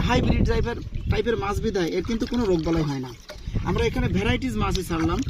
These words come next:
তো দেখতেই পাচ্ছেন, এটা আমাদের প্রজেক্ট। এর বাইরে আশেপাশে এটা একটু দেখে বসে, হ্যাঁ, এখানে অসংখ্য পরিমাণে শামুক আছে। তো এই শামুকটাকে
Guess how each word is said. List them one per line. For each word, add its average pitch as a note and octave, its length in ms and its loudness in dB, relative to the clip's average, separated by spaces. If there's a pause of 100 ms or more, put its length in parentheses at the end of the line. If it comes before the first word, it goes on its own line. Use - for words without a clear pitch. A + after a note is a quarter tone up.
(520)
তো F#3+ 80 4 (280)
দেখতেই A3 300 -2
পাচ্ছেন, A#3+ 300 -6 (100)
এটা A3 180 -4
আমাদের G#3 260 -2
প্রজেক্ট। G3+ 360 -2 (1400)
এর A#3 180 -4
বাইরে G#3 220 0 (140)
আশেপাশে G3+ 380 -6
এটা F#3 140 -10
একটু F3 160 -8
দেখে D#3+ 200 -8
বসে, E3+ 180 -14 (360)
হ্যাঁ, D#3 160 -4 (760)
এখানে B3 280 -2 (280)
অসংখ্য D#4 440 -2 (100)
পরিমাণে A3+ 380 0
শামুক F#3 340 -4
আছে। G3 140 -2 (760)
তো A3+ 100 2
এই G#4+ 120 2
শামুকটাকে C4+ 560 0